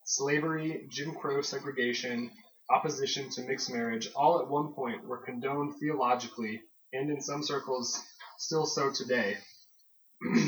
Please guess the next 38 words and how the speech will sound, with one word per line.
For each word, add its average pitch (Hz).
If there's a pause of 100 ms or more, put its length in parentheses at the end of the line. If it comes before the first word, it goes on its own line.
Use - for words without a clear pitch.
(640)
Furthermore, 151
other 180
religions 139 (380)
have 131
and 123
sometimes 143
still 160
do 147
hold 139
interpretations 131
of 120 (100)
faith 220 (540)
that 120
promote 131 (160)
superiority 139
of 117
one 123
group 120
over 120
another. 98 (460)
Think 156
of 120
the 117
caste -
system 139
in 110
India 160 (580)
and, 113
uh, -
warring 123
factions 123
of 110
Islam, 110
just 113
as 107
a 104
small 107
example. -